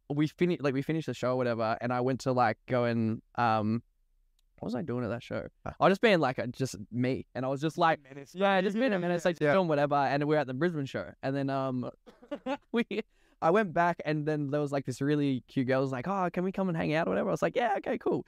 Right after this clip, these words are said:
Speaker 1: But she happened to rock up in, like, a, like, a nightgown or whatever. And I was just like, "Oh, it's a bit sus." <laughs>
Speaker 2: <laughs> What?
Speaker 1: So,
Speaker 2: Oh, fuck.
Speaker 1: so anyway, then we went to the elevator. And as we were going into the elevator, like, Be Real and Eric Bobo were in there. And, like, Eric Bobo is percussionist. And, like,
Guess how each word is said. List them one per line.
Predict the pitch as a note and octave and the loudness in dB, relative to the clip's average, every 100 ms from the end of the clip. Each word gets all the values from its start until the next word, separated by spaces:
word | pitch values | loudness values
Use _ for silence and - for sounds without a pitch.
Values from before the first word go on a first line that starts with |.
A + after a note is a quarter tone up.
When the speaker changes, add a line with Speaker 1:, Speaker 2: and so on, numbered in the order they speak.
| - | -12
Speaker 1:
But | - | -8
she | - | 0
happened | G3+ G#3 F#3+ | 2 2 0
to | G3+ F3+ C3 C3 | 0 0 -2 -6
rock | C#3 E3 - | 0 0 2
up | D#3 - | 0 0
in, | C#3 | -2
like, | C#3+ C3+ | -2 -2
a, | C#3+ C3 B2 A#2+ - _ _ _ | -2 0 -2 -4 -12 _ _ _
like, | C#3 C3+ | -8 -4
a | |
nightgown | C3+ C3 D#3+ - F#3 A3 G4 _ _ _ _ - | -2 -2 -4 -2 -4 -4 -8 _ _ _ _ -2
or | E3 | 4
whatever. | F3+ F#3+ | 4 4
And | A#3 | 4
I | F3 | 2
was | D#3+ | 2
just | D#3 | 0
like, | D3 | 2
"Oh, | F3 | 2
it's | C#3+ - | 2 0
a | |
bit | C3+ | -6
sus." | - D3 - | -4 -6 -6
<laughs> | F4 | -12
Speaker 2:
<laughs> | - | -8
What? | G#3 A#3+ G3 F#3 | -2 0 0 0
Speaker 1:
So, | G3+ G3 D#4 A3+ - | 0 -2 -4 -4 -2
Speaker 2:
Oh, | F#4+ F4 G#3+ D4+ G#3 G3 | 0 0 0 0 2 0
fuck. | F#3+ A3+ A3 | -2 -2 -2
Speaker 1:
so | A3 | 0
anyway, | A3+ A#3+ G#3 G3+ | 0 2 2 2
then | G#3 | 0
we | A3 | 0
went | A3 | -2
to | G#3+ | -2
the | F#3+ | 0
elevator. | G3 A3+ G#3 E3+ | 2 2 2 2
And | D#3 E3 | 2 2
as | F3+ | 0
we | G3 | 0
were | G3 | 0
going | F3+ | 0
into | E3+ F3 | -2 -2
the | D3+ | -2
elevator, | C#3+ F#3 F3 C#3+ C3 B2 F#2 | 2 2 2 2 2 -2 0
like, | C3+ A#2+ | -2 0
Be | C#3+ F3 | 2 2
Real | D#3 D#3 D3 C#3 | 2 2 2 0
and | B2 C3 | -2 -4
Eric | B2+ C3+ A#2+ | -2 -2 -2
Bobo | B2+ C3+ D#3 | -2 0 0
were | D#3+ | 0
in | E3+ | -2
there. | F3+ G#3+ - | -2 -4 -2
And, | |
like, | C#3 B2+ | -2 0
Eric | C#3 | 0
Bobo | C3+ C3 | 2 -2
is | B2 _ - | -4 _ -12
percussionist. | - B2 A#2+ F2 - - | -8 -6 -4 -6 -8 -4
And, | B2+ | 0
like, | C#3 | 0